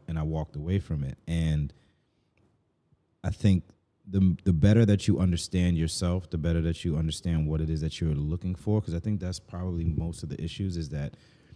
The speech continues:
we just kinda haphazardly go out there, and it's just like, "Oh, this is cool, this is cool." We check a couple boxes, and you should be a little bit more intentional with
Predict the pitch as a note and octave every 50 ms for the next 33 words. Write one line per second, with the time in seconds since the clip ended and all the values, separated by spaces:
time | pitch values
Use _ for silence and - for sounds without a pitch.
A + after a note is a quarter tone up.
0 | _ _ _ - F2+ F2+ E2 - - G#2 F2+ F2 E2 E2 E2 E2 E2 E2+ F2+ F2
1 | E2+ D#2 E2 D#2+ E2 E2 D#2 D#2+ D#2 D#2+ D#2+ E2+ - - E2+ E2+ E2+ E2+ E2 D#2+
2 | D2+ D#2+ D#2+ E2 F2 G#2+ G2 - D#3+ D#3+ A#2+ B2 B2+ A2+ F#2+ - - G#2+ G2 F#2
3 | F#2+ G2 G2 F#2 F2+ - - F#2+ F#2 F2+ F2 F2 - - E2+ E2 E2 - F2+ D#2
4 | D#2+ D2 G#2+ A2 A2 G#2+ - - A2+ A2 G#2 F#2 G2 F2+ E2+ E2 D2+ _ _ _
5 | _ _ - - G2 - - F#2+ E2+ G#2 G2+ F#2 F#2 F2+ F#2 G2 F2+ F#2 D#2 F#2
6 | - - - _ _ _ _ _ _ _ _ _ _ _ _ _ _ _ _ _
7 | - E2+ F#2 F#2+ F#2+ F#2 F2+ - - F#2+ F#2 - - F#2+ E2+ E2 D#2+ D#2 D#2+ D#2+